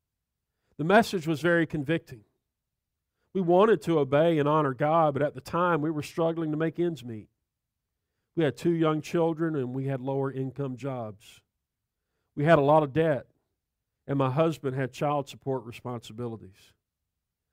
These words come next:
I thought, there is no way we can tithe when we can't even pay our bills. But the one passage in Malachi chapter three, verses eight through twelve kept coming to my mind.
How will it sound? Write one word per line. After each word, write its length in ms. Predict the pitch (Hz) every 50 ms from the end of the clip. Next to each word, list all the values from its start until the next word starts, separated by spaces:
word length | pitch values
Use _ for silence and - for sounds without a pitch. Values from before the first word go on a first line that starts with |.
| _ _ _
I 100 | 151 190
thought, 260 | 190 - 208 175 -
there 160 | - 196 196 165
is 140 | 139 117
no 340 | 123 143 151 165 175 180 180
way 380 | 175 160 165 160 147 127 120 117
we 140 | 113 123 117
can 140 | - 117 110
tithe 500 | - - 147 135 127 120 110 107 107 - _ _ _ _ _ _ _ _ _ _ _ _ _ _ _
when 120 | 131 123
we 100 | 120 113
can't 260 | - - 147 139 135
even 200 | 131 120 123 117
pay 160 | 117 - 127
our 120 | 123 117 117
bills. 540 | 107 135 139 127 113 98 101 _ - - _ _ _ _ _ _ _ _ _ _ _ _ _ _ _ _ _ _ _ _ _ _ _ _ _
But 100 | 180 -
the 80 | 175
one 260 | 160 156 190 240 247
passage 640 | 240 - - 208 185 175 175 165 - - 185 147 139
in 120 | 151 139
Malachi 540 | 139 143 147 156 165 160 - 175 165 160 156
chapter 360 | - - 170 156 151 156 156 151
three, 300 | - - 147 139 139 143
verses 380 | 131 131 131 123 123 127 117
eight 180 | 139 135 139 139
through 140 | - 147 143
twelve 440 | - - - 131 123 123 123 120
kept 260 | _ - 135 127 - -
coming 260 | 139 135 131 127 120
to 100 | - 135
my 160 | 131 127 123
mind. 480 | 123 123 117 117 117 110 104 107 107